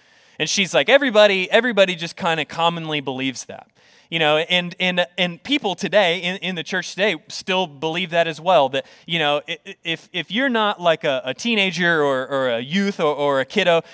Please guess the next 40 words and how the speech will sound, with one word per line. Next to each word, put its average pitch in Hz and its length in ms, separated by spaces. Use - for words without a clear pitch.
your 208 180
chances 208 600
of, 156 240
of 151 180
being 156 240
saved, 135 520
you 143 120
know, 123 240
are, 120 360
are 123 180
very 151 320
small. 110 480
And 180 140
maybe 208 260
statistically 147 960
that, 135 380
that 143 240
might 139 300
bear 135 260
out 135 260
to 147 100
be 127 120
the 117 100
case. 131 400
And, 113 260
you 156 100
know, 123 180
of 120 100
course, 170 240
it's 147 140
important 143 340
for 139 140
us 139 140
to 139 100
invest 120 460
in 120 80
our 120 100
next 120 240
generation 113 580
ministries, 120 600